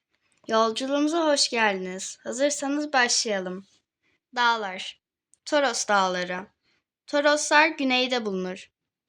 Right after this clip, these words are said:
Toros Dağları, Türkiye'nin Akdeniz kıyılarına paralel olarak Teke Yarımadası'ndan Suriye'ye varan,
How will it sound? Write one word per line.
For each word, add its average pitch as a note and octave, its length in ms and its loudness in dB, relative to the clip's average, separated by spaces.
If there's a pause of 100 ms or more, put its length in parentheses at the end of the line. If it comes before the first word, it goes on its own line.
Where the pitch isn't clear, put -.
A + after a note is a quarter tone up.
Toros D#4 440 2
Dağları, A#3 640 4
Türkiye'nin D#4+ 580 2
Akdeniz E4 560 6
kıyılarına G#3 500 0
paralel C4 560 2
olarak G#3+ 460 0 (280)
Teke D#4+ 320 0
Yarımadası'ndan B3+ 920 2
Suriye'ye A3+ 760 0
varan, F#3+ 460 -2